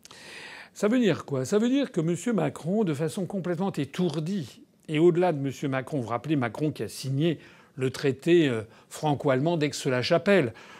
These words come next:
où Macron a osé, osé fixer comme objectif de la diplomatie française le fait de donner à l'Allemagne un siège permanent au Conseil de sécurité.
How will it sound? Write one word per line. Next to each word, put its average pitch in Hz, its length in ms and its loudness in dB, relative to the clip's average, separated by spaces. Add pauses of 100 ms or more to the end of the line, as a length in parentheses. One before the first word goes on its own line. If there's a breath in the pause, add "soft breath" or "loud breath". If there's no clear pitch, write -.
(180 loud breath)
où 151 60 0
Macron 156 400 4
a 127 140 0
osé, 202 840 10
osé 240 680 8
fixer 220 500 0
comme 170 180 2
objectif 190 500 2
de 180 80 2
la 143 100 0
diplomatie 175 560 -4
française 151 760 -2 (320 loud breath)
le 160 180 6
fait 180 320 4
de 131 120 2
donner 170 540 4
à 135 60 2
l'Allemagne 139 760 4 (300 loud breath)
un 131 140 -2
siège 156 320 -2
permanent 135 440 -2
au 151 60 0
Conseil 139 360 -4
de 135 100 -2
sécurité. 156 800 0